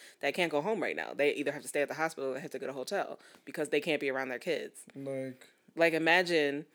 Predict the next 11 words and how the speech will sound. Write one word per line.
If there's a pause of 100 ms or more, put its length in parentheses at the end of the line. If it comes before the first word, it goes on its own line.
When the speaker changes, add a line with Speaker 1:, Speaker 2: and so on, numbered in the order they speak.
(300)
Speaker 1:
one,
you
had
to
leave
college (460)
where
you
were
living (140)
Speaker 2:
Mm-hmm.